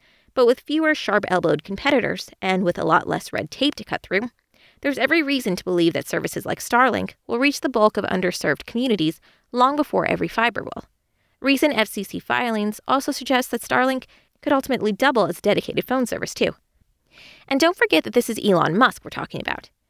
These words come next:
SpaceX is the only company on the planet with a landable, reusable rocket capable of delivering payload after payload into orbit.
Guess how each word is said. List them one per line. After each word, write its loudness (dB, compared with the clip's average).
SpaceX 0
is -4
the -4
only -2
company -2
on 0
the 0
planet -4
with -8
a 0
landable, 2
reusable 0
rocket 0
capable -2
of 0
delivering 0
payload 0
after -8
payload -6
into -12
orbit. 0